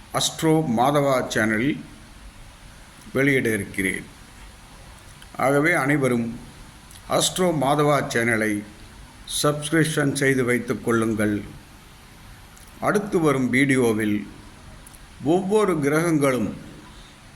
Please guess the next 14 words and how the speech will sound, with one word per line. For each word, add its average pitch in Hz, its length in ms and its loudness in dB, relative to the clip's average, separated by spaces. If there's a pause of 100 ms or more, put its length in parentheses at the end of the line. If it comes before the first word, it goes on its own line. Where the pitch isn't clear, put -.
(1500)
இந்த 160 260 2
முன்னூத்தி 175 640 2
அறுபது 139 320 2
டிகிரியில் 147 500 4
நகர்கின்றன 131 640 0
என்பதை 107 600 0 (1160)
மீ-, 170 220 4 (100)
மீதமுள்ள 175 520 4
ஐந்து 147 280 2 (100)
டிகிரி 156 260 4 (100)
எவ்வாறு 135 480 2
அவர்கள் 113 400 2 (2250)
அட்ஜஸ்ட் 156 500 0
செய்கிறார்-, 123 540 2